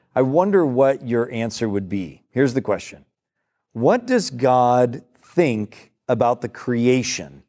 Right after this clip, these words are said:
Not humanity, but the world, nature, the earth. What's God think about that? And what is the, what is the future of the creation? What's going to happen to God's creation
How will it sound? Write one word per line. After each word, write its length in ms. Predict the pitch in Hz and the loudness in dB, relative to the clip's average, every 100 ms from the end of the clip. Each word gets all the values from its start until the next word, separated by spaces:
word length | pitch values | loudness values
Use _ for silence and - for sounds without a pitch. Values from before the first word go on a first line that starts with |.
| - | -6
Not 300 | 127 165 180 | 0 0 -2
humanity, 540 | 165 185 143 120 117 | -2 0 0 0 -2
but 180 | 110 117 | 2 0
the 100 | - | 0
world, 460 | 117 120 127 127 123 | 0 4 6 6 4
nature, 440 | 113 117 - 123 | 0 -4 -2 -4
the 180 | 107 98 | -4 -4
earth. 320 | 92 95 - _ _ _ _ _ | -4 -6 -10 _ _ _ _ _
What's 160 | - - | -6 0
God 180 | 285 | 2
think 140 | 208 170 | 2 2
about 200 | 139 127 | 2 2
that? 280 | 131 127 - _ _ _ - | 2 2 -2 _ _ _ -2
And 360 | 156 151 131 - | 2 2 -2 -8
what 320 | - 131 220 311 | -8 0 2 2
is 200 | 196 - | 0 2
the, 320 | 151 131 127 _ | 4 4 0 _
what 140 | - 240 | -2 0
is 100 | 254 | 0
the 80 | 160 | -4
future 520 | - 143 202 - 110 | -4 -2 -2 0 -4
of 100 | 90 | -4
the 80 | 92 | -10
creation? 460 | - 98 87 104 | -8 -8 -6 -2
What's 180 | 139 247 | 0 0
going 160 | 311 240 | 0 0
to 80 | |
happen 720 | 127 - 156 143 - 98 90 - _ _ _ _ - | -2 -2 -4 -4 -4 -8 -8 -18 _ _ _ _ -6
to 120 | - | -2
God's 400 | 127 143 147 131 | 2 4 2 0
creation 840 | - 131 123 117 - 117 110 107 | -8 -4 -2 -2 -4 -6 -6 -8